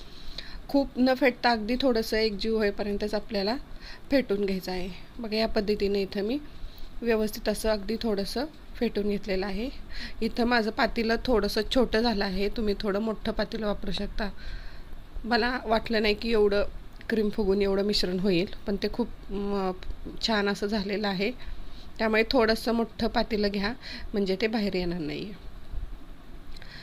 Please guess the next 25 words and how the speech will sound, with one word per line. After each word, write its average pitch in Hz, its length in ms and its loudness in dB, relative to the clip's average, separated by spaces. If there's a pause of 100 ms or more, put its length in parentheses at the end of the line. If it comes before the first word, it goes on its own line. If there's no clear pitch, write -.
(140)
आता 214 340 2 (240)
आपण 208 220 -2
ही 226 180 2
व्यवस्थित 214 480 2
अशी 208 180 0
मिक्स 220 300 -2
करून 202 300 0
घेऊया. 190 380 0
साईडला 202 520 2
थोडीशी 202 340 0
क्रीम 202 380 2
लागलेली 196 420 0
असते 208 240 -2
पातेल्याला, 180 560 -2 (520)
काही 214 160 2
वेळा 214 220 6
ती 247 240 0
मिक्स 247 300 2
होत 202 140 0 (100)
नाही, 180 140 0
यासाठी 208 360 0
असं 208 220 -2
आपल्याला 196 300 0
पुन्हा 202 340 0
व्यवस्थित 208 420 0